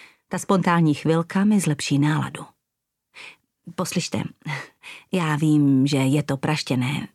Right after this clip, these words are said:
vím, že je to ujeté, jenže ti lidi byli v kostele. Třeba tam prováděli nějaký obřad. Podle mě to stojí za pozornost. Beru na vědomí. Povytáhnu obočí.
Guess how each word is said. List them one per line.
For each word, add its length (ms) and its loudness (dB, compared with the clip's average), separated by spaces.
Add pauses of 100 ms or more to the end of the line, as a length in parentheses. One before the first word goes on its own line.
(140)
vím, 440 4
že 80 2
je 140 2
to 100 -2
ujeté, 420 0 (840)
jenže 240 -2
ti 160 -2
lidi 400 2
byli 220 0
v 80 -16
kostele. 500 -6 (380)
Třeba 260 -4
tam 180 0
prováděli 640 0
nějaký 380 2
obřad. 400 -4 (560)
Podle 280 0
mě 200 2
to 120 0
stojí 360 2
za 120 2
pozornost. 760 -6 (720)
Beru 380 2
na 120 2
vědomí. 520 -6 (560)
Povytáhnu 580 -8
obočí. 520 -10